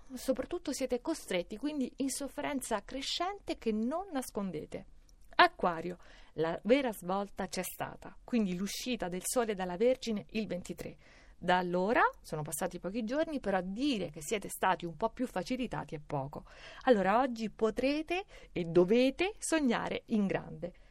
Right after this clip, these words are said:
Sagittario, almeno la luna in Capricorno vi aiuta a scegliere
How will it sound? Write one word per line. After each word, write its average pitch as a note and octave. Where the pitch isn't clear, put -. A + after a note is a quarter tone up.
Sagittario, G#3+
almeno C#4
la B3+
luna B3
in G3+
Capricorno C4
vi D4+
aiuta G3
a F3
scegliere F#3+